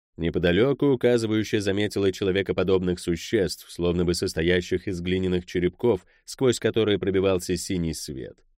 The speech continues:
Они шли, бездумно размахивая шипастыми палицами, поражая волнами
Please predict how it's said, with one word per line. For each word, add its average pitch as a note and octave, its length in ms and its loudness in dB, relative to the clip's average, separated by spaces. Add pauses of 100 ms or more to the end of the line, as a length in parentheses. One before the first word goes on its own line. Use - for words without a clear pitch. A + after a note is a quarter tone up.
(400)
Они F2+ 340 0
шли, A2 480 -2
бездумно B2 580 4
размахивая A2 640 0
шипастыми G2+ 680 -2
палицами, G2+ 760 -2 (320)
поражая F2 480 0
волнами F#2 480 2